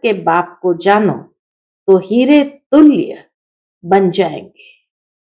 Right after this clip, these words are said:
हाँ, तो तुम हीरे तुल्य बन जाएंगे। सात रोज का कोर्स करो। कहता था, "हाँ, बात तो बहुत अच्छी है, रिटायर होने के बाद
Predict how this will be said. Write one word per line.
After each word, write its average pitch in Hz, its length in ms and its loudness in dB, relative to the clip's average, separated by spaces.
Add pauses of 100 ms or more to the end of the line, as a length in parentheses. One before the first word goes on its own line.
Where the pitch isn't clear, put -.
(120)
हाँ, 302 140 -8
तो 165 280 -2
तुम 285 380 2 (260)
हीरे 233 280 4
तुल्य 240 520 0
बन 226 320 0
जाएंगे। - 560 -8 (540)
सात 254 460 0
रोज 202 380 2
का 214 200 -6
कोर्स 185 540 -4
करो। 254 300 -6 (840)
कहता 170 460 -2
था, 262 420 -4 (420)
"हाँ, 165 500 -4 (300)
बात 233 480 -2
तो 277 80 -4
बहुत 170 420 -8
अच्छी 330 500 2
है, 302 300 -8 (1000)
रिटायर 240 480 2
होने 226 340 -4
के 190 220 -4
बाद 175 480 -2